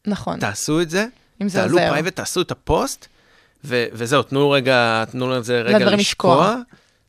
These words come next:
Speaker 2: ו-, ותראו איך אתם, אה, איך אתם ממשיכים.
Speaker 1: וואי, לגמרי, לא להקשיב לרעשי רקע, זה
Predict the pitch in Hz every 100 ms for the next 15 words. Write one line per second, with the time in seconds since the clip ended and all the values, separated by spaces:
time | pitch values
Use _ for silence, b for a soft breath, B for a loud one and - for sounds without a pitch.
0 | b _ _ - 131 107 104 104 101 110
1 | 127 123 - - 107 101 104 101 101 -
2 | 107 104 107 - 226 208 202 160 196 196
3 | 190 190 240 - 220 185 202 196 196 226
4 | 196